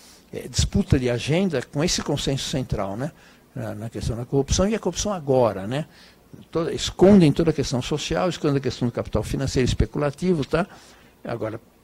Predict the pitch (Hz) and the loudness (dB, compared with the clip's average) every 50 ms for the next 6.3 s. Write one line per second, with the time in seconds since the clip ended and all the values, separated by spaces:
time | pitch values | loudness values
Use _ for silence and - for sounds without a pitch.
0 | - - - - - - 143 151 165 - - 165 165 - - 139 - 139 123 127 | -14 -12 -10 -8 -4 -2 0 0 0 0 0 0 0 0 -4 -4 -4 -2 -2 -2
1 | 120 117 117 127 127 127 127 139 151 190 196 233 247 302 359 403 440 - - _ | -2 -2 -2 -2 -2 -2 0 0 0 -2 0 -2 -2 -2 -4 -6 -8 -14 -14 _
2 | - 151 139 127 110 104 117 135 143 131 - - - 107 - - 123 110 101 98 | -8 -8 -8 -8 -6 -6 -4 -4 -4 -4 -6 -10 -16 -18 -16 -14 -14 -12 -10 -8
3 | - 147 160 - - - - 117 123 135 - - - _ - - - - - _ | -6 -6 -6 -6 -8 -12 -14 -14 -14 -12 -14 -18 -20 _ -20 -20 -20 -20 -20 _
4 | _ - 147 170 - - - 196 170 156 170 175 - - 135 - - - 101 95 | _ -4 -4 -4 -4 -4 -2 -2 -2 0 0 -2 -2 -4 -4 -10 -14 -14 -16 -16
5 | 85 87 95 107 113 104 - 101 98 117 - - 131 120 - 120 117 120 127 139 | -16 -16 -16 -14 -14 -14 -12 -12 -10 -8 -6 -6 -6 -4 -4 -4 -4 -4 -4 -2
6 | 147 160 160 160 190 240 | -2 -2 -2 -2 -4 -6